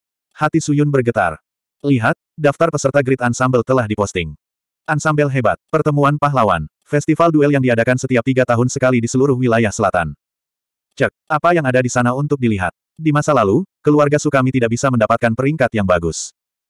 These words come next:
Tapi kali ini, saya pikir itu sama. Sekarang kamu menyebutkannya, kontestan keluarga Su kami tampaknya cukup kuat. Eh, tunggu, siapa orang ini?" "Su Yun, Su Yun sekte luar kita." "Mustahil,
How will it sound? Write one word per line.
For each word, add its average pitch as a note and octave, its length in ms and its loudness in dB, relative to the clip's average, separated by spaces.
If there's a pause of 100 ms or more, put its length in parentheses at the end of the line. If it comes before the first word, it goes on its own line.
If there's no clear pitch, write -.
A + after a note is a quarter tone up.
(140)
Tapi D#3 260 0
kali C#3 240 0
ini, F#2+ 140 -2 (180)
saya D#3+ 320 0
pikir C#3+ 240 0
itu C3 160 -2
sama. A2 400 -2 (560)
Sekarang D3 400 0
kamu C#3+ 200 0
menyebutkannya, B2 640 0 (120)
kontestan C3+ 480 0
keluarga A#2+ 320 2
Su C3+ 80 -2
kami B2+ 240 0
tampaknya B2+ 400 0
cukup A#2 240 -2
kuat. F#2 240 0 (320)
Eh, C#3 160 -2 (320)
tunggu, D#3 480 2
siapa E3 480 2
orang C#3 200 0
ini?" G2 280 -4 (240)
"Su D#3+ 240 0
Yun, F#2+ 320 0 (160)
Su D#3+ 240 -2
Yun D3 200 2
sekte D3 240 0
luar C3 240 2
kita." F2+ 320 -4 (560)
"Mustahil, G#2 560 -4